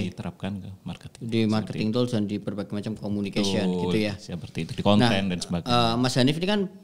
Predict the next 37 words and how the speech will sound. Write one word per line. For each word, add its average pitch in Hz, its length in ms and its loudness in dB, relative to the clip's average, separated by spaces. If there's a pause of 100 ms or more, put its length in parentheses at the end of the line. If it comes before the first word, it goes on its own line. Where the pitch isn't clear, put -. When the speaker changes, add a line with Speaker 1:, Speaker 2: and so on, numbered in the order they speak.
Speaker 2:
bergeraknya 117 760 -2
sepanjang 117 420 -2
yang 117 60 -4
saya 117 120 -4
tahu 139 160 -2
adalah 139 160 -4
dari 113 200 -4
freelance 117 560 -2
kemudian 117 420 -4
membentuk 113 380 -4
agency 107 520 -6
kan 110 160 -10
gitu 107 220 -10
kan. 107 140 -6 (140)
Speaker 1:
Betul, 120 360 8
betul 110 200 2
Speaker 2:
Da-, 110 40 4
Speaker 1:
sekali. 120 320 6
Speaker 2:
da-, 117 240 2 (180)
dari 110 340 0
orang 110 300 0
yang 110 140 0
kerja 107 280 -2
sendiri 107 460 0
kemudian 120 460 -2
kerja 120 280 -4
bareng 110 280 -2
tim. 101 240 -4 (360)
Speaker 1:
Betul. 95 280 -2 (480)
Speaker 2:
Dan 120 240 8
Speaker 1:
Jadi 131 100 4
Speaker 2:
ketemu 131 280 6
banyak 117 260 8
kepala 113 540 6
gitu 107 240 2
kan. 113 160 6
Speaker 1:
Iya. 139 420 6